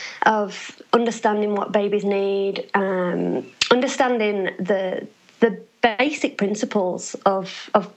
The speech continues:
what babies need to settle, really. Um, and I took the opportunity and spent two years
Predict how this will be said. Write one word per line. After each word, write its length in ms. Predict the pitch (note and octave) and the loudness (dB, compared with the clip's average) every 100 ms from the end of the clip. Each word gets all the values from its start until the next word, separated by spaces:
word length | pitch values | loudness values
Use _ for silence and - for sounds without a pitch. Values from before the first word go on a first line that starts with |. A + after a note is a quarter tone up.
| - | 0
what 200 | G#3+ - | 0 2
babies 320 | G3+ G3+ G3 | 0 0 0
need 200 | G3 F#3+ | 0 -2
to 80 | F3 | -2
settle, 340 | G3+ - G#3+ | -2 2 0
really. 400 | F#3+ F3+ F3 - - - - - - | 2 0 0 -2 -6 -10 -10 -10 -2
Um, 720 | - G3 G3 G3 F#3+ F#3+ G#3 | 2 2 2 0 0 -2 -2
and 160 | - G#3+ | 0 2
I 440 | G#3 G#3 G#3 F#3+ - - | 2 0 -2 -4 -12 -6
took 220 | - - | 0 2
the 100 | - | 2
opportunity 640 | G#3 G#3 G#3 A3 G#3+ A3 C4 | 0 -2 0 0 0 0 -2
and 100 | G#3+ | 0
spent 240 | A3 G#3+ | -2 -2
two 200 | - A#3 | 0 2
years 680 | A3 A3 G#3+ G#3+ G#3 - - | 2 2 0 0 -2 -8 -4